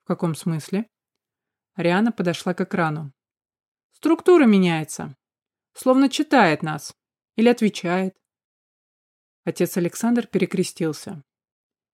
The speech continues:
Маттео заметил это краем глаза, но ничего не сказал. «Покажите», попросил он. И Йенс вывел на экран визуализацию. Горизонт выглядел как пульсирующая сфера.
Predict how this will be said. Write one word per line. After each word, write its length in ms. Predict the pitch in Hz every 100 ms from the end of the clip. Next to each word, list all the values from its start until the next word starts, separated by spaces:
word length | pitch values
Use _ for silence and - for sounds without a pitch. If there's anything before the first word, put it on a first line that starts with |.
| _ _ _
Маттео 380 | 208 208 214 220
заметил 480 | 208 226 311 - 175
это 160 | 170
краем 320 | - 185 175
глаза, 400 | 165 170 165 160
но 200 | 160 170
ничего 420 | 254 285 - 269 175
не 100 | 185
сказал. 500 | - 202 160 156 147 _ _ _ _ _ _ _ _
«Покажите», 600 | 240 302 277 220 160 143 _ _ _
попросил 480 | 165 175 156 170
он. 220 | 156 147 143 _ _ _ _ _ _ _ _ _ _ _ _ _ _ _
И 60 | 190
Йенс 400 | 202 370 381 -
вывел 320 | 226 247 226
на 180 | 190 170
экран 280 | - 180
визуализацию. 960 | 180 180 185 190 180 165 147 - 160 160 _ _ _ _ _ _ _ _ _ _
Горизонт 580 | 185 185 180 175 294 302
выглядел 420 | 269 262 254 220
как 220 | 214 170
пульсирующая 720 | - 175 - 196 196 190 - 220
сфера. 560 | - - 165 151 135